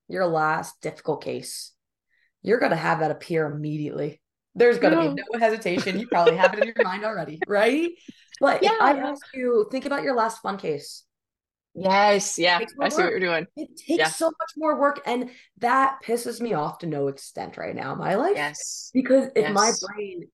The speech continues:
Speaker 1: could pull up the positivity a lot quicker, which, hey, I'm going to
Speaker 2: Yes.
Speaker 1: therapy, and I will talk about my therapy path, and, and 'cause I do think that, so hon-, honestly, I don't know if it was before covid, but we're normalizing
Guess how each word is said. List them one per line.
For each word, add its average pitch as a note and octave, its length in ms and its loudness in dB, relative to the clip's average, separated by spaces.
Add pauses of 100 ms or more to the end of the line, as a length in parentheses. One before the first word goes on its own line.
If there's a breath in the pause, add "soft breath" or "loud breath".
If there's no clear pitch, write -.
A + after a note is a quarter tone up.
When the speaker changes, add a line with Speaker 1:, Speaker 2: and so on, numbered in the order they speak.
Speaker 1:
could F#3+ 320 2 (120)
pull B3 220 2
up A#3 140 4
the - 80 -6
positivity F#3 720 -2
a - 80 -6
lot D#3+ 340 -2
quicker, G3+ 460 -6 (240 soft breath)
which, A3+ 160 0
hey, A#3+ 180 2
I'm G3 80 4
going A#3+ 120 6
to A#3+ 40 6
Speaker 2:
Yes. - 140 -2 (200)
Speaker 1:
therapy, D3 140 -6
and D3+ 100 -6
I F#3 120 2
will D#3 140 2
talk G3 280 2
about F3+ 260 0
my F#3+ 140 0
therapy F#3+ 520 -2
path, G3 400 -2
and, D#3+ 200 -4
and D#3 320 -6 (340 loud breath)
'cause F#3+ 160 -2
I F#3 220 2
do G3+ 320 -4
think E3 420 -2
that, E3 340 0 (840)
so G3+ 200 -4
hon-, A3 200 0
honestly, A3 480 0
I F3 80 2
don't G#3 160 -4
know G#3 120 -2
if G3+ 60 -6
it F#3 60 -4
was F#3+ 140 -4
before F#3 340 -6
covid, E3+ 380 -2
but E3+ 240 -2 (400 loud breath)
we're B3 240 2
normalizing E3 1000 -2